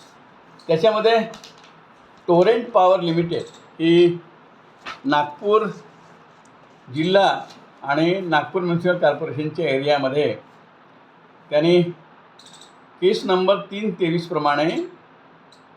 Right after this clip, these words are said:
पॅरलल डिस्ट्रिब्युशन लायसन्ससाठी अर्ज केला आहे. अर्थात त्या ठिकाणी ते दोन मुद्दे आहेतच की कॅपिटल ॲडेक्वेसी आणि थर्टी पर्सेंट इक्विटी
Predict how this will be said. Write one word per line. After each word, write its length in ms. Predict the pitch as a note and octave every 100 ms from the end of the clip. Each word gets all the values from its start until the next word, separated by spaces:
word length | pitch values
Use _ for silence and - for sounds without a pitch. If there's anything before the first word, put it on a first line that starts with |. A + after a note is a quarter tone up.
| _ _ _ _ _ _ _ _
पॅरलल 460 | D#3+ E3 F#3+ A3+ F#3
डिस्ट्रिब्युशन 540 | D3+ - D#3 D#3+ F3+
लायसन्ससाठी 760 | F3 C3+ C3 D3+ C3+ C#3+ C#3+ D#3+
अर्ज 240 | A#2 A2
केला 280 | B2 A#2 F2+
आहे. 80 | - - _ _ _ - _ _ _ _ _ _ _ _ _ _
अर्थात 340 | C#3 D3+ - A#3+
त्या 200 | A#3+ G3+
ठिकाणी 420 | G#3 G#3+ G#3 G#3
ते 200 | F#3 G3+
दोन 220 | F3 F#3+
मुद्दे 260 | F3+ E3 F3+
आहेतच 540 | D#3 E3+ F#3 G3+ -
की 220 | - D#3+ D#3
कॅपिटल 400 | D3+ C3 E3+ F3+
ॲडेक्वेसी 640 | D3+ D3+ E3+ D#3+ G3+ D4+ - _ _ _ _ _ _ _ _ _ _ _ -
आणि 460 | C#3+ D#3 E3+ F3 E3 - - - -
थर्टी 300 | E3+ E3+ A3+
पर्सेंट 440 | G#3 G3 - F3+
इक्विटी 460 | D#3 B2+ D#3+ C3+ A2+